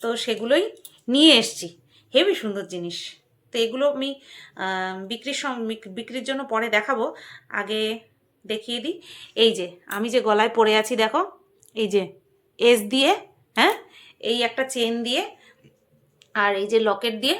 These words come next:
আর এর মধ্যে কিন্তু ইয়ে ফিট করা, কি যেন বলে, স্টোন। তোমাদেরকে দেখাই, এই দেখো,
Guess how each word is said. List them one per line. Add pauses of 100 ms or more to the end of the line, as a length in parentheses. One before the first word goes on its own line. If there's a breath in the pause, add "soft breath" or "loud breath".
(100)
আর
এর
মধ্যে
কিন্তু (460 loud breath)
ইয়ে
ফিট
করা,
কি (180)
যেন
বলে,
স্টোন। (520)
তোমাদেরকে
দেখাই, (180)
এই
দেখো,